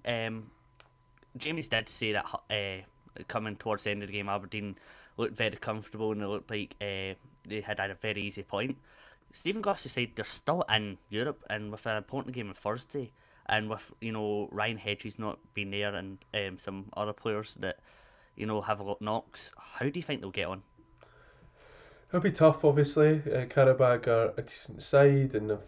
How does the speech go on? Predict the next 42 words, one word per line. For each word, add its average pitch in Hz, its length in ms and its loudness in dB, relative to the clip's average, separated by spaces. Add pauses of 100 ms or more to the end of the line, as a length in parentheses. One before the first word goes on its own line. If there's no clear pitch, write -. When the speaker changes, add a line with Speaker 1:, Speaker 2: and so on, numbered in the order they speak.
(220)
Speaker 2:
had 113 420 2
experience 131 580 -2
in 120 140 -4
Europe 117 320 -2
before, 127 540 8
and 107 280 -2 (120)
they 107 160 2
obviously - 280 -4
have 101 60 -2
the 110 80 2
advantage 113 480 2
after 110 300 2
the 107 60 -12
first 113 260 0
leg 113 180 2
in 107 60 4
Azerbaijan. 113 880 2 (420)
Uh, 64 300 0 (500)
and 135 340 0 (120)
I'm 143 180 4
hopeful 196 420 10
Aberdeen 175 320 6
can 160 140 2
do 151 160 6
something, 151 640 2
um, 110 520 2
because 117 280 -2
I 113 60 2
think 123 180 0
that 90 160 2
they 110 100 0
have 120 200 4
had 123 120 -2
a 117 40 -2
good 117 160 -2
start 107 140 2
under 107 120 0
Stephen 120 380 -4
Glass. 120 400 2
He's 107 160 -6
sort - 140 2
of, 107 140 -2